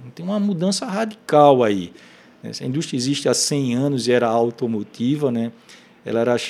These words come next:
recheada de engenheiros mecânicos e, e engenheiros de produção, em todo sentido, mas agora ela vai precisar também de cientistas de dados,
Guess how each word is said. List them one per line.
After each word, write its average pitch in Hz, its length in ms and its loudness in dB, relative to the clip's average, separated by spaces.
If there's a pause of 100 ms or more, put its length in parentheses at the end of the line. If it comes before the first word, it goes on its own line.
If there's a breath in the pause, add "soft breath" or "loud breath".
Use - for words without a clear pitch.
(100)
recheada 123 640 0
de 127 440 -4 (560 loud breath)
engenheiros 110 800 -2
mecânicos 113 920 -6
e, 113 60 -4
e 107 520 -6
engenheiros 113 460 -4
de 156 80 -6
produção, 165 760 -2 (160)
em 110 80 -14
todo 123 260 -8
sentido, 151 480 -4
mas 113 160 -2
agora 117 220 2
ela 143 100 2
vai 143 140 4
precisar 123 640 0
também 117 360 -6
de 113 140 -8
cientistas 110 680 -10
de 147 100 -6
dados, 131 720 4